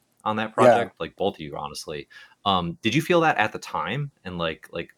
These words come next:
Speaker 1: looking back, like, what do you, what do you think it was about that book that drew out, like, "Oh, I can take this to another level"?
Speaker 2: The, I think I've had, like, three leaps. I think Leviathan was, like, a creative weirdness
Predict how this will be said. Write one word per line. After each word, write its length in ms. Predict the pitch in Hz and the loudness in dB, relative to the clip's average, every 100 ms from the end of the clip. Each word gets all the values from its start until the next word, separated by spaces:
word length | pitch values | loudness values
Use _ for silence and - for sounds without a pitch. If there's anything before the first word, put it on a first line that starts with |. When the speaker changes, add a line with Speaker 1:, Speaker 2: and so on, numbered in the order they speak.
| - | -10
Speaker 1:
looking 380 | 92 92 85 78 | -8 -6 -8 -2
back, 480 | 82 82 73 - _ _ - _ | 0 0 0 -8 _ _ -20 _
like, 140 | 98 92 | -6 0
what 80 | 123 | 2
do 60 | |
you, 60 | 147 | 4
what 100 | 117 | 2
do 80 | 143 | 0
you 60 | |
think 180 | 147 143 | 0 -2
it 60 | 110 | 0
was 200 | 92 87 | 0 0
about 220 | 78 78 | -2 -4
that 160 | 78 - | -6 -6
book 240 | 80 73 | -8 -6
that 100 | 85 | -12
drew 260 | - 80 78 | -8 -6 -4
out, 240 | 78 76 | -4 -6
like, 220 | 71 69 - | -10 -10 -2
"Oh, 60 | |
I 100 | 90 | 0
can 160 | - 120 | 0 -4
take 180 | - 98 | -6 -6
this 140 | 90 | -8
to 120 | - | -6
another 240 | 85 76 73 | -6 -6 -6
level"? 320 | 73 71 - - - - - - | -6 -6 -10 -18 -20 -20 -10 2
Speaker 2:
The, 240 | 156 151 | 4 6
I 60 | 151 | 8
think 200 | 214 208 | 8 8
I've 140 | 180 | 8
had, 220 | 156 165 | 8 8
like, 240 | 147 135 - | 6 4 2
three 580 | - 135 139 143 139 | 0 2 4 2 2
leaps. 760 | 123 117 113 120 120 - - - | 2 0 0 0 -2 -2 -2 4
I 80 | 147 | 6
think 160 | 180 165 | 6 6
Leviathan 600 | 139 135 143 156 143 135 | 6 10 8 8 2 -6
was, 120 | 117 | -4
like, 140 | 120 | -4
a 60 | 120 | -4
creative 520 | - 131 123 131 110 | -8 -4 -2 0 -4
weirdness 800 | 110 120 131 139 147 151 - - | -2 2 2 2 0 0 -4 -10